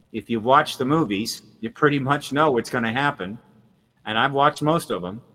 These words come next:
We're going to have star travel very soon.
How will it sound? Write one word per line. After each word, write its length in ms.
We're 220
going 260
to 80
have 240
star 320
travel 480
very 260
soon. 380